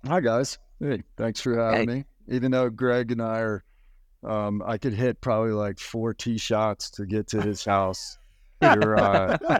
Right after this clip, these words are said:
Speaker 1: you're, you're in a different state right now, so, um,
Speaker 3: That's right. That's right.
Speaker 1: yeah.
Speaker 3: Yeah, I, I
Speaker 1: Yeah.
Speaker 3: forgot. I, I know you don't actually include this in your bio, Jeff, but I did forget to mention that Jeff is my, uh, my neighbor. Um,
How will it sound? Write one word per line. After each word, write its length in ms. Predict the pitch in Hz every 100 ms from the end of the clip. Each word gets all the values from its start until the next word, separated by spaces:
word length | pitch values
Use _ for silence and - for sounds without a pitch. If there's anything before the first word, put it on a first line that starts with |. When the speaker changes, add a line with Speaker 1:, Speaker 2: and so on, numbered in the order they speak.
| - -
Speaker 1:
you're, 400 | 104 104 101 -
you're 300 | - 104 104
in 120 | 101 98
a 60 |
different 340 | 85 98 110 92
state 340 | - 135 165
right 240 | 90 87
now, 280 | 87 85 87
so, 440 | 85 92 90 90 87 _ _ -
um, 240 | 92 95
Speaker 3:
That's 220 | 101 92
right. 300 | 202 185 160 - _ _
That's 220 | 170 160
right. 80 | 175
Speaker 1:
yeah. 140 | - 117
Speaker 3:
Yeah, 180 | 165
I, 80 | 170 160 - -
I 140 | 185
Speaker 1:
Yeah. 20 |
Speaker 3:
forgot. 380 | - 233 254 254 - - - -
I, 160 | 226 247
I 140 | 214
know 160 | 226 247
you 160 | 208
don't 220 | 233 214 202
actually 400 | 185 190 185 180
include 380 | 160 - 180 180
this 160 | 180
in 80 | 175
your 100 | 165
bio, 420 | 139 147 151 175
Jeff, 320 | 185 180 190 -
but 160 | 165 160
I 120 | 156 -
did 200 | 165 156
forget 280 | - 147 143
to 80 | 143
mention 300 | 143 143 135
that 100 | 131
Jeff 240 | 143 123
is 120 | 131
my, 300 | 135 135 135
uh, 200 | 135 135 -
my 220 | 147 143
neighbor. 460 | 135 135 123 110 - _
Um, 360 | 147 143 131